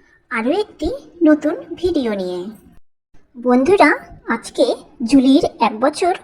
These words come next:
পূর্ণ হলো, তাই জুলিকে নিয়ে কিছু কথা আজকে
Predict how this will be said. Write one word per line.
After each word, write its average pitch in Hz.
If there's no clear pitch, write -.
পূর্ণ 285
হলো, 190
তাই 359
জুলিকে 247
নিয়ে 453
কিছু 349
কথা 254
আজকে 247